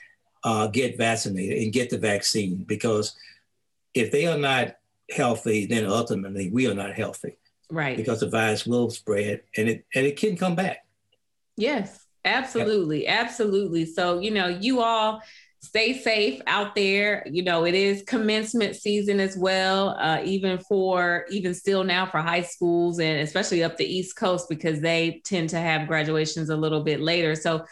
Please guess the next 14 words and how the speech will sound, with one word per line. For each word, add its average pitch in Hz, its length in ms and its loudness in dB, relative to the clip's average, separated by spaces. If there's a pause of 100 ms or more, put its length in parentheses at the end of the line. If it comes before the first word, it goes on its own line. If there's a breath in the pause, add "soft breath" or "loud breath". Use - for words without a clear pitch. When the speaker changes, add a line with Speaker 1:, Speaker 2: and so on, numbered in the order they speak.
(280 loud breath)
Speaker 2:
please 277 360 2
stay 247 260 2
safe 196 320 0
as 180 160 -2
we 180 200 -2
gather 185 720 2
and 165 220 -2
begin 170 340 0
to 170 100 -4
go 170 220 2
into 170 220 -2
the 156 140 -4
summertime. 151 1000 0
And, 160 300 0